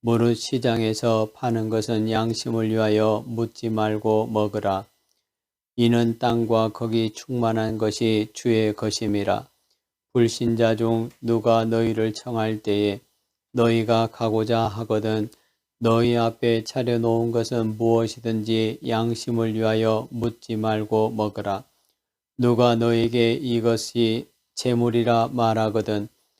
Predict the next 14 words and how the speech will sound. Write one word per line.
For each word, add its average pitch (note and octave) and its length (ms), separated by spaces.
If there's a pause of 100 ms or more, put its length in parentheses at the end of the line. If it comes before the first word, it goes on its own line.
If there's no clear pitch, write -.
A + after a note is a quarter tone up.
(280)
알게 A#2 380
한 A#2 220
자와 A2+ 500
그 A2+ 320
양심을 A2+ 640
위하여 A2 580
먹지 A2 460
말라. G2+ 480 (640)
내가 A#2 400
말한 A#2 520
양심은 A#2 800
너희의 A2+ 400
것이 A2+ 500
아니요 G#2+ 640